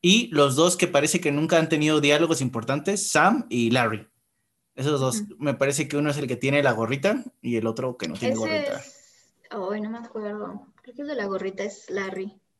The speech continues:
Speaker 1: El de la
Speaker 2: Y
Speaker 1: gorrita.
Speaker 2: el otro, el narizón, es Sam, ¿no?
Speaker 1: Ajá.
Speaker 2: Sí.
Speaker 1: No, Sam es el de la
Speaker 2: Ajá.
Speaker 1: gorrita. Sam es el de la
Speaker 2: Ah,
Speaker 1: gorrita.
Speaker 2: ok.
Speaker 1: Ajá,
Speaker 2: Él sa-,
Speaker 1: ajá,
Speaker 2: él me
Speaker 1: ajá.
Speaker 2: cae bien. <laughs> Siento que tiene una
Speaker 1: No te puede caer
Speaker 2: historia
Speaker 1: mal. <laughs>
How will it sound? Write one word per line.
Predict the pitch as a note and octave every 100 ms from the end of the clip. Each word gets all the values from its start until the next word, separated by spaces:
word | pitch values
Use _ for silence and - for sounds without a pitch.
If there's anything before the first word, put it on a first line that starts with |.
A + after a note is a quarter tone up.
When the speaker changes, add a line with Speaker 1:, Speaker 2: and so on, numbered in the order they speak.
| _ _ _ _ _ -
Speaker 1:
El | C3+
de | B2+
la |
Speaker 2:
Y | B2
Speaker 1:
gorrita. | A#2+ G3+
Speaker 2:
el | F#3+
otro, | - A#3
el | A#3
narizón, | G#3+ F#3+ - G#3 F#3+
es | F#3+ -
Sam, | G3 F3+
¿no? | - C#4+ - _ _ _ _ -
Speaker 1:
Ajá. | A2+ A2 C3 F#3 - - _ _
Speaker 2:
Sí. | G#3+ - -
Speaker 1:
No, | D#3 D#3+
Sam | - F3 F#3+
es |
el | F#3
de | D#3
la |
Speaker 2:
Ajá. | B2
Speaker 1:
gorrita. | C3 B2+ A#2 G#2 - -
Sam | - C3+ D#3
es | D#3+
el |
de | C#3
la | A#2
Speaker 2:
Ah, |
Speaker 1:
gorrita. | G#2+ G#2+ A2 -
Speaker 2:
ok. | - - -
Speaker 1:
Ajá, | G#2 A2 C4+
Speaker 2:
Él | D4
sa-, | E4+
Speaker 1:
ajá, | -
Speaker 2:
él | C#4+
me |
Speaker 1:
ajá. | D4
Speaker 2:
cae | C#4+ C#4
bien. | B3 B3 A#3+ _ _ _ - -
<laughs> | A#3+ C4
Siento | B3 C4+ C#4+
que | A3+
tiene | G#3+ A3
una | A3 G#3+ G#3 G3+ -
Speaker 1:
No | B3+
te | G#4+
puede | B3 A3+
caer | G#3+ G3+
Speaker 2:
historia |
Speaker 1:
mal. | G3+ G#3 G3
<laughs> | - G4+ - G#4 - F#4 - - G3 -